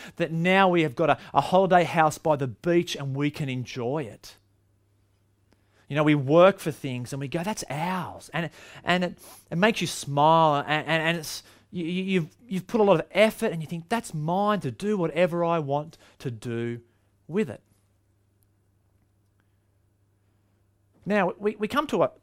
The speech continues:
to a passage today where Jesus, he, he, he, he flips our worldview all the time.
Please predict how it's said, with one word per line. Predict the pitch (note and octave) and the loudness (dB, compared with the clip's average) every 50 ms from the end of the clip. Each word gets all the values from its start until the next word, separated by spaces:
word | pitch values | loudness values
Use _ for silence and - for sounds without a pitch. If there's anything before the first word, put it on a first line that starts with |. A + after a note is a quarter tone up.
| _ | _
to | - F#3 | -4 -4
a | D#3 | -2
passage | - G3+ G3 - - G3+ - | 2 0 0 2 0 -4 -4
today | - - A#2+ G#2 - - - B2 C#3 - _ _ _ _ _ _ _ _ _ _ _ _ _ _ _ _ _ _ _ _ _ _ _ _ _ _ _ _ | -6 -8 -8 -8 -8 -10 -10 -14 -18 -20 _ _ _ _ _ _ _ _ _ _ _ _ _ _ _ _ _ _ _ _ _ _ _ _ _ _ _ _
where | - E3 E3+ E3+ | -2 2 2 2
Jesus, | D#3 B2+ - G3+ G#3 A3+ G#3 E3+ D3 A#2+ - - | 2 2 2 2 4 2 2 -2 -6 -8 -8 -12
he, | - - E3 C3 C#3+ | -12 -10 -10 -8 -6
he, | B2+ E3+ E3+ D#3 C3+ | -4 -4 -4 -4 -4
he, | - F3 F3+ F3+ | -4 -4 -4 -4
he | - - - E3+ | -6 -8 -10 -10
flips | D3+ - - - G3+ G#3+ - - | -10 -10 -6 -6 -6 -4 0 0
our | C#3+ B2+ | 0 0
worldview | B2 A#2 A#2 B2 B2 A#2+ G#2 - A2+ G#2+ | 0 0 0 0 0 -2 -2 -6 -10 -10
all | G2+ G2 | -8 -10
the | G2 F#2 | -10 -12
time. | - - F2+ D#2+ - - | -14 -16 -18 -18 -18 -20